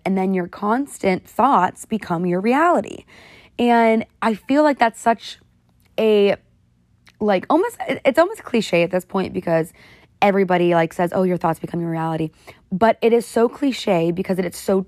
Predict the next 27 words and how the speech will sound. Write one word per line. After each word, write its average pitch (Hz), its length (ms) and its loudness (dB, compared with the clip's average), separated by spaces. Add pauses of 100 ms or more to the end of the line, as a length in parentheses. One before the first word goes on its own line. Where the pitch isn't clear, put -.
(120)
real. 185 500 0
All 233 220 2
cliches 196 800 0 (380)
are 180 380 2
real. 196 380 0
That's 170 200 0
why 185 220 -2
they 175 120 0
are 170 200 0
a 170 160 -2
cliche. 170 460 -2 (120)
Yes, 196 280 -2
they 190 140 -2
get, 180 140 -2
like, 175 160 -4
the 175 80 -2
bad 175 240 -2
rep. 190 260 2
"Oh, 180 160 4
that's 165 180 -2
such 190 140 -4
a 175 40 -8
cliche. 165 380 -4
Like, 165 140 -6
that's - 200 -8
so 170 140 -4
corny." 170 440 -6